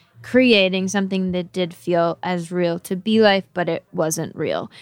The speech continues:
And that's the cool part. It's like kind of dreaming while you're awake almost. Like, it's, we know it's not reality, but it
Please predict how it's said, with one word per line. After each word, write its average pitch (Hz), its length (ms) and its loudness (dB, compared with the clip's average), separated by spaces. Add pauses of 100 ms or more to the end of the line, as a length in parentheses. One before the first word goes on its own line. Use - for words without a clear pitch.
And 214 320 6
that's 226 320 2
the 208 140 -4
cool 196 260 -2
part. 185 260 -4
It's 180 200 -4
like 180 160 -6
kind 180 200 -6
of 175 200 -8 (160)
dreaming 175 420 -4
while 165 220 -2
you're 165 140 -2
awake - 340 -4
almost. 170 400 -4
Like, - 180 -10
it's, 180 240 -6
we 220 160 4
know 247 220 8
it's 262 180 -2
not 247 180 -2
reality, 233 520 -2
but 190 180 -2
it - 140 0